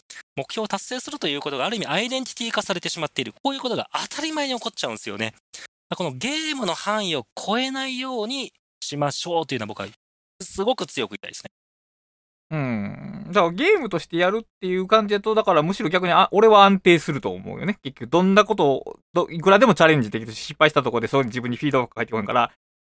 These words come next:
Speaker 2: 遊びとしては最高のゲームやと思うねんけど、その人生の中におけるプロジェクトをゲームとして捉えるってのは一番面白いと思うけど、でも逆にそのやっぱり、例えば今ゲームとしてって言ったけど、それはやっぱ不真面目なものとして日本では捉えられるわけですよね。ある種。で、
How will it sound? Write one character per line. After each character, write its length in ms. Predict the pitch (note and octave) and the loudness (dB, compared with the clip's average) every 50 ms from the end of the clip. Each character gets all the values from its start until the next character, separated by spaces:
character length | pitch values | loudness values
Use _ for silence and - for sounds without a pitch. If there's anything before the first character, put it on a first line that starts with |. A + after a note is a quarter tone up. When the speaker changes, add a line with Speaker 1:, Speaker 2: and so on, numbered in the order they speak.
| _ _ _ _ _ - - E3 - | _ _ _ _ _ 0 0 2 6
Speaker 2:
遊 80 | G#3+ G#3 | 6 6
び 80 | A#3+ G#3 | 6 6
と 80 | G3+ | 4
し 80 | - - | 4 4
て 60 | D3 | 4
は 60 | A#2+ | 4
最 220 | - G#3 A3 G#3 - | 6 6 6 6 6
高 320 | - G3 F#3 F3+ F3+ F3+ | 6 6 8 10 10 8
の 60 | D3+ | 8
ゲ 320 | - - F#3+ - - A3+ F3 | 6 6 4 8 8 8 8
ー 60 | - | 8
ム 80 | - C#3 | 6 2
や 60 | A2+ | -2
と 140 | - - C#3+ | 0 0 2
思 120 | B2+ C3+ | 2 2
う 20 | B2 | 2
ね 80 | A2+ | 0
ん 20 | A2 | 0
け 80 | A#2 | 0
ど、 100 | B2 A#2 | 0 2
そ 60 | A2+ | 0
の 60 | A2+ A2 | 0 -2
人 180 | C3 B2+ A#2+ | 0 -2 -2
生 160 | G#2+ - A2+ | 0 0 0
の 60 | G#2+ A2 | 0 0
中 160 | A2 A#2+ A#2 | 0 0 0
に 80 | A2 | -2
お 60 | G#2+ G#2 | -2 -4
け 80 | A2 | -6
る 60 | G#2 | -8
プ 120 | - - B2 | -6 -8 -8
ロ 80 | B2 | -8
ジ 100 | A#2 A#2 | -8 -10
ェ 20 | - | -10
ク 60 | - | -2
ト 100 | - D3+ | 2 4
を 120 | E3 C#3+ - - - - _ _ _ - | 4 4 4 0 -20 -20 _ _ _ 0
ゲ 100 | D3+ C#3+ | 2 2
ー 40 | |
ム 60 | B2 A2+ | 2 0
と 80 | - | -6
し 100 | - - | -8 -6
て 0 | |
捉 160 | - C3+ C3+ D3 | 0 2 4 4
え 60 | D#3+ | 4
る 40 | F#3 | 4
っ 20 | |
て 80 | - C#3 | 2 2
の 80 | B2+ | 2
は 120 | A#2+ A2+ - | 2 2 0
一 180 | E3 - - | -2 -4 0
番 160 | E3+ E3 D#3+ D#3 | 2 4 4 4
面 120 | D#3+ D#3+ | 2 0
白 180 | D3+ - A#2+ G#2 | -2 -2 -4 -4
い 40 | |
と 100 | - F#2 | -4 -6
思 140 | G2 G#2 G2 | -8 -8 -10
う 40 | G#2+ | -12
け 100 | - G#2 | -12 -10
ど、 200 | - A#2 G#2+ - _ _ _ _ _ _ _ _ _ _ _ _ _ - A#3 | -8 -6 -8 -8 _ _ _ _ _ _ _ _ _ _ _ _ _ -2 0
で 40 | A3+ | 2
も 40 | |
逆 180 | G3+ B3+ B3+ B3+ | 4 4 4 4
に 60 | A#3 | 4
そ 60 | A#3+ | 4
の 60 | A#3+ A3 | 4 4
や 40 | |
っ 40 | G#3 | 4
ぱ 80 | - G#3 | 4 0
り、 100 | G3 - _ _ _ _ - | -2 -2 _ _ _ _ 0
例 80 | A#3 | 2
え 40 | A3+ | 2
ば 80 | F3+ F3 | 2 2
今 160 | F#3 F#3+ F#3 | 0 0 2
ゲ 220 | F#3+ A#3 A#3+ A3+ | 6 8 8 8
ー 40 | G#3 | 8
ム 60 | F3+ | 6
と 120 | - E3 D3+ | 2 -2 -2
し 40 | |
て 60 | - D#3 | -2 -6
っ 40 | |
て 60 | - - | -6 -6
言 80 | D3+ C#3+ | -4 -2
っ 20 | |
た 100 | C#3 A#2 | -2 0
け 80 | - C3 | 0 2
ど、 180 | D3 C#3 C3 | 4 4 4
そ 80 | C#3+ A#3 | 6 6
れ 60 | A3+ | 6
は 20 | |
や 20 | G3 | 8
っ 20 | F#3+ | 6
ぱ 60 | F3+ | 6
不 140 | - G#3+ G#3 | 4 6 8
真 140 | B3 C#4 A3 A3 | 8 8 8 8
面 20 | F#3+ | 6
目 120 | D#3+ D3 | 8 8
な 80 | C3+ B2+ | 8 6
も 100 | C3+ D3 | 6 4
の 60 | C#3 | 2
と 120 | - B2+ | 2 -2
し 60 | A#2+ - | -4 -2
て 40 | |
日 160 | A#2+ C3 D3+ C#3+ | 2 2 4 4
本 220 | E3 D3 B2+ G#2+ | 4 4 4 2
で 80 | G#2+ A2 | 2 0
は 80 | G#2 | 2
捉 260 | - C#3 C3 B2+ B2+ | 4 6 8 8 8
え 60 | B2 B2+ | 8 8
ら 100 | B2+ B2 | 6 6
れ 60 | B2 | 4
る 80 | B2 | 2
わ 80 | A#2+ A#2 | 2 0
け 80 | G#2+ G2 | 0 -2
で 60 | G2 | -8
す 40 | G#2 | -6
よ 80 | C3+ | -6
ね。 160 | A3 C#4+ - _ - | -6 -6 -6 _ -2
あ 100 | D3 A#2 | -2 -2
る 80 | A2 | -2
種。 580 | - _ _ _ _ _ _ _ _ _ - F3+ | -4 _ _ _ _ _ _ _ _ _ 0 4
で、 280 | G#3+ G#3+ G#3 G3 - | 6 6 6 4 0